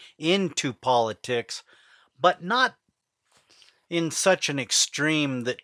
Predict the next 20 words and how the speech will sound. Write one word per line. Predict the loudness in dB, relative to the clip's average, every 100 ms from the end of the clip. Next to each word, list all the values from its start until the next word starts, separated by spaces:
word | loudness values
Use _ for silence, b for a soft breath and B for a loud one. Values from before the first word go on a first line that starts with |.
| -10
we've | -2 -2 -2
seen | -4 -4 -2 0 0 0 -4
and | -6 -8
we've | -10 -4
witnessed | -4 -4 -8 -8 -8 -8
in | -8
the | -8 -10 -12
past | -4 0 0 -2 -10 -16 b b b b b b b b b
several | 0 4 4 4 4 4 4
years | -2 -6 -6 -8 -10 -10 -12 -12
by | -2 4 4
both | 6 6 6 4 _
parties. | 0 4 4 0 -8 -10 -12 -6
I'm | -4 0
not | 0 0
talking | 2 4 2 -6
about | 0 2 0
one | -2 -4 -2 -2 -6 -8
specific | -8 -6 -6 -4 -4 -4 -6 -20 -14
instance, | -10 -8 -10 -10 -18 -14 -14